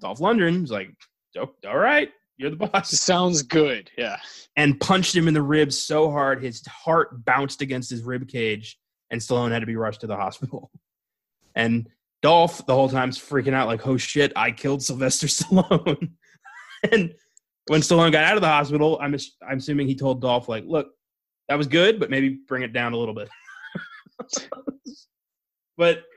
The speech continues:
Speaker 1: yeah, what, Dolph, you know, Drago kills Creed in a crazy scene. So it's a revenge fight. Rocky four is fucking awesome. I mean, there's a robot, and it's Paulie,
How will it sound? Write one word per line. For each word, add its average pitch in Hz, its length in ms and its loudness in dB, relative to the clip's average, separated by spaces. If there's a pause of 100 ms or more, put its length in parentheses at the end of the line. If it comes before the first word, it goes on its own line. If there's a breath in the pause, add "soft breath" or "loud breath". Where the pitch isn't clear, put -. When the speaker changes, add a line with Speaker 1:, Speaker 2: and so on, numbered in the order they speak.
Speaker 1:
yeah, 180 200 -2 (340)
what, 147 300 -2
Dolph, 160 380 2
you 147 80 -4
know, 139 280 -6 (160)
Drago 151 460 -2
kills 160 340 -6
Creed 170 480 -4
in 107 140 -16
a 120 80 -14 (340)
crazy 165 460 -2
scene. 175 500 -2 (480)
So 147 200 4
it's 151 120 2
a 143 60 2
revenge 131 460 0
fight. 95 320 -12 (720)
Rocky 135 240 -4
four 190 240 -2
is 170 80 -4
fucking 110 340 -12
awesome. 160 340 -8
I 117 40 -10
mean, 127 100 -6
there's 117 200 -6
a 113 40 -14
robot, 131 600 -2
and 117 80 -12
it's 107 120 -18 (440)
Paulie, 117 400 -4